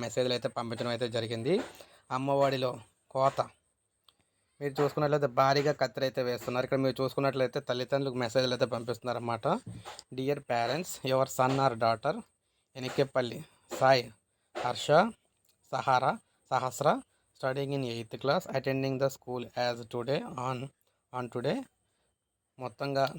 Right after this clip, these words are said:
నూట, అంటే నూట యాభై మూడు రోజులు పనిచేస్తే కేవలం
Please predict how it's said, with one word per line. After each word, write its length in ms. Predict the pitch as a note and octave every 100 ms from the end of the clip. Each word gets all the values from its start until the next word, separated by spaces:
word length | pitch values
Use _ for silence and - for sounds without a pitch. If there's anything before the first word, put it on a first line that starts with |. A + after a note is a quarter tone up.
| B2+
నూట, 240 | C3 C3 C3 - - -
అంటే 180 | C3 C3 B2+ - _ _ _ -
నూట 200 | B2+ C3+ C#3+ C3
యాభై 260 | B2+ B2+ C3
మూడు 160 | C3 C3
రోజులు 200 | B2+ C3+ C#3
పనిచేస్తే 520 | B2 A2 B2+ B2+ D#3 C#3 -
కేవలం 320 | B2+ B2 C3